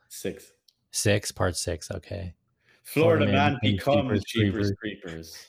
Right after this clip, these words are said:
Speaker 2: That'd be a news article. That'd be, that's it. I can see that being a news article.
Speaker 1: Google that. That has to be real.
Speaker 2: That
Speaker 1: I keep
Speaker 2: ha-,
Speaker 1: annoying
Speaker 2: yeah.
Speaker 1: Calypso all the time. Anytime one of those Florida man things come up, I send it to him. And I
Speaker 2: Mm-hmm.
Speaker 1: didn't know this. There is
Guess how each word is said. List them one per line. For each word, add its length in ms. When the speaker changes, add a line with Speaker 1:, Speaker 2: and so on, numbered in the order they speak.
Speaker 2:
That'd 180
be 140
a 40
news 260
article. 560
That'd 160
be, 140
that's 300
it. 140
I 80
can 160
see 140
that 180
being 140
a 40
news 240
article. 460
Speaker 1:
Google 460
that. 280
That 160
has 300
to 80
be 140
real. 300
Speaker 2:
That 80
Speaker 1:
I 100
keep 100
Speaker 2:
ha-, 140
Speaker 1:
annoying 260
Speaker 2:
yeah. 140
Speaker 1:
Calypso 300
all 180
the 80
time. 240
Anytime 480
one 140
of 80
those 180
Florida 420
man 240
things 280
come 160
up, 160
I 60
send 280
it 100
to 100
him. 160
And 200
I 180
Speaker 2:
Mm-hmm. 20
Speaker 1:
didn't 320
know 180
this. 300
There 160
is 120